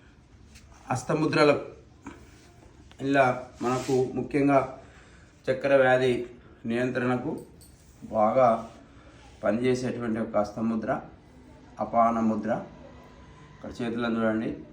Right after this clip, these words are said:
రెండు మధ్య వేళ్ళు ఫోల్డ్ చేసుకోవాలి.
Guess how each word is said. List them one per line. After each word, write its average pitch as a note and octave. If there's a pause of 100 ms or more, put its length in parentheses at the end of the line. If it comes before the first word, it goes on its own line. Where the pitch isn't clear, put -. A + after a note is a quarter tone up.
(480)
రెండు B2
మధ్య A#2
వేళ్ళు A#2 (680)
ఫోల్డ్ A2+
చేసుకోవాలి. G#2+